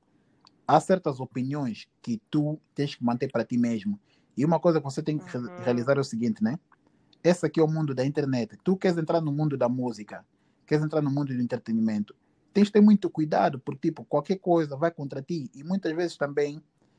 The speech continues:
Speaker 1: é aquela coisa de que, epá, tu já sabes que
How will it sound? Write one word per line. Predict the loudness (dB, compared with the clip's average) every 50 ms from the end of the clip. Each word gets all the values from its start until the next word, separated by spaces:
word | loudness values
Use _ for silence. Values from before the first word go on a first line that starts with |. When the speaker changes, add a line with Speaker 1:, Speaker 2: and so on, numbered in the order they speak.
| _ _ _ 0
Speaker 1:
é | 0
aquela | 0 2 2 2 2 2
coisa | 2 0 -2 -4 -2 -4 -6
de | -6 -6 -8
que, | -8 -6 -6 -6 -6 -8 -10 _ _ _ _ _ _ _ _ _ _ _ _ _ _ -4
epá, | -4 -4 -2 0 -2 -2 -2 _ _ _ _ _ _ _
tu | 0 2
já | 2 2 2
sabes | 2 2 0 0 -2 -4
que | -12 -10 -6 -4 -4 -4 -4 -4 -6